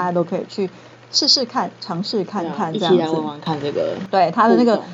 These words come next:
Speaker 1: 他那个设计的方式就好像跟我们现在台湾有的所谓的线上的体验都不太一样。
Speaker 2: 嗯。
Speaker 1: 对，所以大家就是都有在讨论说，哎，那个很有趣，它同一个时间点就有很多个场次，
Speaker 2: 嗯。
Speaker 1: 你要怎么选这样子。
Speaker 2: 嗯。
Speaker 1: 对，这是属于就是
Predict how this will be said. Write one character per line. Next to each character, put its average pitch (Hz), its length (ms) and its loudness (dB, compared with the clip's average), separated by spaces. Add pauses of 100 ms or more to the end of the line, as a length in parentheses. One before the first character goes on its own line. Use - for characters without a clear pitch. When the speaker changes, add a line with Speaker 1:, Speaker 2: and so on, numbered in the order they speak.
(100)
Speaker 1:
他 - 60 -2
那 330 80 0
个 269 80 4
设 294 180 6
计 269 120 2
的 220 100 6
方 208 180 2
式 226 120 -6
就 214 100 -2
好 165 100 -4
像 190 160 -4
跟 185 160 0
我 165 60 -2
们 156 200 -8
现 190 300 0
在 190 160 -2
台 165 200 -8
湾 175 180 -4
有 160 140 -4
的 - 240 -8
所 156 180 -8 (220)
谓 185 140 -6 (260)
的 175 160 -2
线 170 340 0
上 185 240 0
的 156 80 -4
体 - 220 -12
验 180 160 -2
都 165 100 -4
不 165 100 -8
太 175 180 -6
一 - 220 -12
样。 - 120 -4 (400)
Speaker 2:
嗯。 170 140 -8
Speaker 1:
对， 190 140 -8
所 220 100 -8
以 - 40 -8
大 - 100 -6
家 208 180 0
就 202 140 -6
是 202 160 2
都 196 140 6
有 160 80 4
在 180 100 8
讨 - 200 2
论 185 200 6
说， 220 120 8
哎， 262 100 8
那 269 100 8
个 214 120 10
很 185 120 6
有 175 120 8
趣， 170 160 2
它 196 120 6
同 180 140 2
一 - 20 2
个 175 60 4
时 175 140 -2
间 170 160 4
点 165 120 0
就 175 120 4
有 160 80 8
很 170 160 0
多 165 120 6
个 160 140 6
场 - 260 0
次， 185 60 6
Speaker 2:
嗯。 180 120 10
Speaker 1:
你 160 60 6
要 165 80 6
怎 165 100 4
么 - 100 0
选 - 360 2 (160)
这 160 80 6
样 - 80 4
子。 180 80 4
Speaker 2:
嗯。 151 260 2 (400)
Speaker 1:
对， 180 120 10
这 180 100 8
是 208 240 12
属 165 260 6
于 160 140 4
就 185 180 4
是 180 300 10